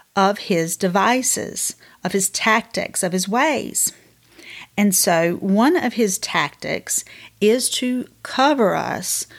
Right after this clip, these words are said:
with constant guilt, a feeling of condemnation. And see, condemnation just doesn't say, "Oh, you did something bad."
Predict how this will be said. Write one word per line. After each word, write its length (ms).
with 220
constant 840
guilt, 440
a 80
feeling 840
of 220
condemnation. 1000
And 100
see, 120
condemnation 840
just 420
doesn't 340
say, 500
"Oh, 120
you 280
did 320
something 460
bad." 500